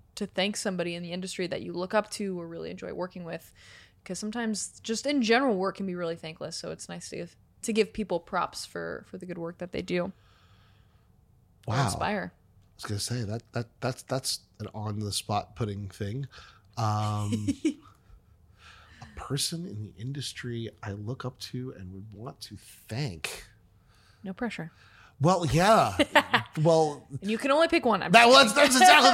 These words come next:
Speaker 2: the problem. You can only pick one. I knew that was, that, I knew that was coming.
Speaker 1: I'm just kidding. You can list a few. I won't put you in that position.
Speaker 2: No, no, no, no. But no, but I,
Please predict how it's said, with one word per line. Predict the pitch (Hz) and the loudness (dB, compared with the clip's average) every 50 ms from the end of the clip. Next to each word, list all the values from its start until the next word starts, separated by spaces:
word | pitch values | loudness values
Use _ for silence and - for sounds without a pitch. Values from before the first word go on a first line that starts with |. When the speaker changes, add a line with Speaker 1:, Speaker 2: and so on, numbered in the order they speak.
| 254 | 8
Speaker 2:
the | 214 202 | 8 6
problem. | 247 269 277 277 262 226 196 | 6 8 8 6 4 4 2
You | 202 185 | 2 2
can | 170 175 | 4 4
only | 180 180 196 202 165 | 6 6 6 6 6
pick | 202 196 165 | 6 4 4
one. | 180 208 233 220 | 4 4 6 6
I | 180 165 160 | 6 6 6
knew | 156 160 190 226 233 214 | 4 4 6 6 8 8
that | 175 180 202 220 185 | 10 10 10 10 8
was, | 175 156 170 | 6 4 4
that, | - 175 175 170 156 147 - - - - - | 4 6 6 6 4 4 -4 -4 -8 -8 0
I | - 156 196 | 4 4 6
knew | 202 220 254 233 | 6 6 8 8
that | - - 175 214 240 180 | 10 10 10 8 8 6
was | 165 135 - | 6 4 4
coming. | - 139 135 117 - | 4 2 2 4 4
Speaker 1:
I'm | 214 226 240 | 4 4 4
just | 233 240 226 - - | 2 0 0 -2 -4
kidding. | 226 190 196 190 165 175 | -4 -6 -6 -6 -10 -8
You | 196 214 | -8 -8
can | 208 - 233 214 196 | -6 -6 -6 -6 -6
list | 196 190 - - 170 | -8 -10 -10 -10 -12
a | 160 | -12
few. | - - - - - - - - - | -12 -14 -16 -14 -14 -16 -16 -8 -2
I | 180 196 | -2 0
won't | 196 185 185 - | 0 -2 -2 -4
put | 214 196 - | -6 -8 -6
you | - | -8
in | 170 165 | -10 -8
that | 202 - - | -8 -8 -8
position. | 202 - - - - - - | -10 -12 -12 -12 -10 -6 -4
Speaker 2:
No, | 208 220 226 220 202 185 165 151 | -2 0 2 2 2 0 0 -2
no, | 147 143 139 135 | -2 -2 -4 -4
no, | 135 131 127 | -4 -4 -4
no. | 123 123 | -4 -4
But | 113 139 139 | -4 -6 -4
no, | 151 160 151 147 | -2 -2 -2 0
but | 143 151 | 0 0
I, | 160 | 0